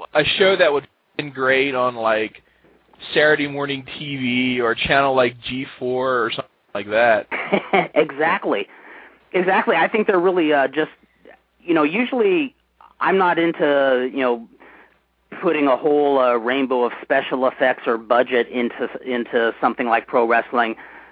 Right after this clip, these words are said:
Speaker 2: But Chikara is the exception. There is so much that can be done with that group. I think Mike Quackenbush has one of the most fertile minds in the business, and, man,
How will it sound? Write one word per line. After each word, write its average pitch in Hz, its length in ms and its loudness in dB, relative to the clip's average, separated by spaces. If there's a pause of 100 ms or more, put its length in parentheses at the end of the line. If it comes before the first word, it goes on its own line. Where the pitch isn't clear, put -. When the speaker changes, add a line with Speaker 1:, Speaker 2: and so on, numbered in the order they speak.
(100)
Speaker 2:
But 131 100 0
Chikara 185 480 2
is 120 60 -8
the 117 80 -2
exception. 123 480 -2
There 165 160 4
is 151 60 0 (180)
so 156 160 4
much 156 240 0
that 123 120 2
can 123 120 -6
be 110 100 -4
done 120 280 2
with 110 100 -2
that 101 180 2
group. 101 380 -8 (560)
I 143 100 0
think 165 300 0 (100)
Mike 135 300 0
Quackenbush 127 560 2
has 117 220 0
one 120 160 -2
of 117 40 -4
the 117 60 -2
most 110 160 -4 (100)
fertile 143 240 2
minds 110 400 2
in 107 120 -4
the 101 60 -4
business, 110 500 -2
and, 107 240 -6 (440)
man, 120 360 0